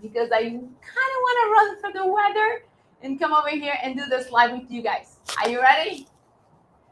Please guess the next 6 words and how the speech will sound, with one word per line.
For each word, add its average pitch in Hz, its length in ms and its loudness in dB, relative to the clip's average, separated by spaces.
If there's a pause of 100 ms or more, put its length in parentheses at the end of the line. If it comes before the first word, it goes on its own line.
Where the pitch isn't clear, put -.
(120)
Hello, 285 440 2
Jesse. 302 800 2 (380)
Let's 240 280 0
do 302 160 -6
this, 226 300 -2
okay? 269 360 2